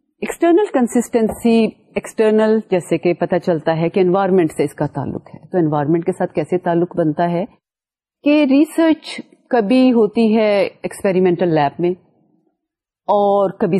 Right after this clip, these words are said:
سرویز کیے جاتے ہیں، تو ڈفرنٹ طریقے سے ہم ریسرچ کرتے ہیں۔ تو یہ نہ ہو کہ جو ریسرچ کی فائنڈنگز ہیں وہ وہیں تک لمیٹڈ ہوں۔ So the ideal situation is that when we are conducting research, تو its finding should be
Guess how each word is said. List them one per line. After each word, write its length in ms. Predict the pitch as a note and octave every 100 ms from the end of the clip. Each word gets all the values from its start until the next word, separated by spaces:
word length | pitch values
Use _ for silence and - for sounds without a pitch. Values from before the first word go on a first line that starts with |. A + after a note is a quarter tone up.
| -
سرویز 380 | D#3+ D3+ D#3+ -
کیے 220 | F3 F3
جاتے 280 | F3+ D#3+ F3
ہیں، 160 | E3+ F3+
تو 100 | A3+
ڈفرنٹ 520 | F#3+ G3 C#4+ E4 B3+
طریقے 300 | A3 F3+ F3+
سے 120 | F#3
ہم 120 | F3+
ریسرچ 440 | D#3+ F3 D#3+ C#3 -
کرتے 300 | D3+ C3+ C#3+
ہیں۔ 200 | C#3 - - _ _ _ -
تو 100 | D4
یہ 140 | C#4
نہ 160 | F#4 F4+
ہو 240 | C#4+ C4+
کہ 160 | C4+ C4+ A#3+
جو 140 | C4
ریسرچ 560 | A#3+ A#3+ - C4 B3+ -
کی 120 | B3
فائنڈنگز 640 | - F#3 F3 F#3+ B3 -
ہیں 180 | G#3+ G#3+
وہ 160 | G#3 G#3+
وہیں 320 | F#3 G#3 C#4
تک 220 | C4 A#3+
لمیٹڈ 460 | F#3+ D#3+ D#3+ D#3 C#3+ -
ہوں۔ 80 | - _ _ _ _ _ _ _ _ _ _
So 160 | -
the 280 | E3 - F#3
ideal 200 | G3+ A3+
situation 840 | - F3+ F3 E3+ - E3+ - A3 B3
is 100 | G3+ - - - - F#3
that 200 | E3 E3+
when 160 | B3 D4+
we 120 | D4
are 120 | A3+ F#3 F#3+
conducting 440 | D#3+ D#3+ - D#3
research, 640 | D3+ A3 E4 - F3+ F3+ - - _ _
تو 60 | G#3+ -
its 320 | A3+ - -
finding 360 | F#3 F3+ F#3 G#3
should 400 | G3+ - F#3 C#3+
be 60 | F3